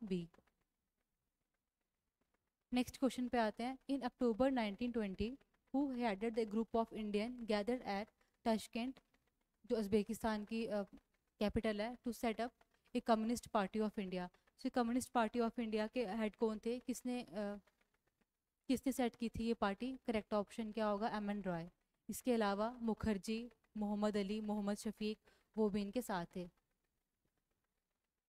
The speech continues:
Next question पे आते हैं। Where was the first session of Indian National Congress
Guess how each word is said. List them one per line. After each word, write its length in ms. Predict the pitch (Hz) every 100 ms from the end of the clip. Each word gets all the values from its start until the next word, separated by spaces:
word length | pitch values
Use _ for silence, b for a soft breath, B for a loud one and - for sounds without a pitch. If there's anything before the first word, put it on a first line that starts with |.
| _ _ _ _ _ _ _ _ _ _ _ _ _ _ _
Next 280 | 233 233 -
question 320 | - 220 240
पे 100 | 226
आते 260 | 214 196 220
हैं। 160 | 240 269 _ _ -
Where 240 | 214 269 269
was 200 | 262 233
the 180 | 254 -
first 340 | 240 262 - -
session 380 | 214 - 240 233
of 60 |
Indian 300 | 240 208 226
National 420 | 226 196 - 226 -
Congress 500 | 196 190 226 233